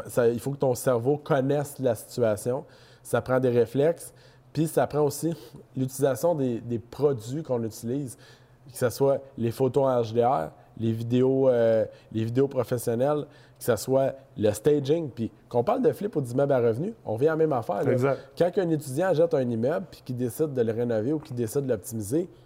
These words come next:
Speaker 1: Chris, il faut qu'il s'attende à décaisser ça. Il y a, il y a une question de marketing là-dedans, là,
Speaker 2: Ah
Speaker 1: à la
Speaker 2: oui,
Speaker 1: fin.
Speaker 2: c'est clair.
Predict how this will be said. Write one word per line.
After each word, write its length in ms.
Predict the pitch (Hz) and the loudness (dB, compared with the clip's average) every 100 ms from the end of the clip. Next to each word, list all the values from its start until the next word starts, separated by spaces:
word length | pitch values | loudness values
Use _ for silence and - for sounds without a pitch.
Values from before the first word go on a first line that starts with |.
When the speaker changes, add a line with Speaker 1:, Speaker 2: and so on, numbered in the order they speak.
| - | -16
Speaker 1:
Chris, 240 | - 156 - | -2 -2 0
il 80 | 113 | -4
faut 100 | 151 | -4
qu'il 120 | - | -2
s'attende 340 | 139 127 170 | 0 0 0
à 60 | 139 | 0
décaisser 500 | 123 - 120 110 117 | -2 -2 -2 -2 -2
ça. 140 | 160 139 | -2 -2
Il 60 | |
y 40 | 120 | -2
a, 40 | 117 | -4
il 140 | 120 | -2
y 60 | 143 | -4
a 20 | |
une 120 | 156 | -2
question 280 | 240 - 320 | -4 -6 -8
de 80 | 240 | -6
marketing 580 | 143 - 127 180 208 | -6 -2 -2 -2 -4
là-dedans, 320 | 127 107 127 123 | -2 -2 -2 0
là, 20 | |
Speaker 2:
Ah 40 | |
Speaker 1:
à 40 | 135 | 2
la 60 | |
Speaker 2:
oui, 100 | 208 | 2
Speaker 1:
fin. 100 | 214 123 | 2 0
Speaker 2:
c'est 120 | 104 | -4
clair. 240 | 123 143 | -4 -6